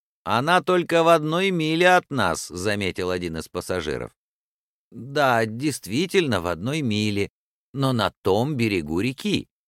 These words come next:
«А реку эту разве нельзя переехать в лодке?» — спросил полковник. «Невозможно.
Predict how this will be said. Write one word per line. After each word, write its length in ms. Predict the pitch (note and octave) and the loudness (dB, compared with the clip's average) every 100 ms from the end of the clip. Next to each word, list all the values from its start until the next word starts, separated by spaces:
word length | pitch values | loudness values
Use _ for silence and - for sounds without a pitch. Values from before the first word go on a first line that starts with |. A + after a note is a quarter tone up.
| _ _ _ _ _ | _ _ _ _ _
«А 160 | A2+ F#3 | 2 4
реку 320 | A#3+ B3 G#3 | 6 6 6
эту 260 | E3+ B2+ B2+ | 6 4 4
разве 400 | F3+ F3 D3+ G3 | 4 4 2 0
нельзя 480 | G3 F#3+ E3 A3+ | 0 0 4 4
переехать 600 | D3 F3+ F3+ F#3 D3 D3 | 6 4 4 2 0 -2
в 100 | A2 | 0
лодке?» — 520 | B2+ F3 C3 - E2 D2 | 0 4 2 2 -8 -8
спросил 520 | - F#2+ F2+ E2+ C2 | -4 -4 -2 -4 -4
полковник. 720 | E2 F2+ - C#2 A#1 G#1+ - _ _ _ _ _ _ _ _ _ - | -2 -4 -4 -6 -8 -14 -20 _ _ _ _ _ _ _ _ _ -6
«Невозможно. 1080 | D#3+ D3+ D3+ B2+ G#2+ F2 E2 C#2+ B1 A#1 | -4 0 0 0 -2 -2 -2 -4 -6 -14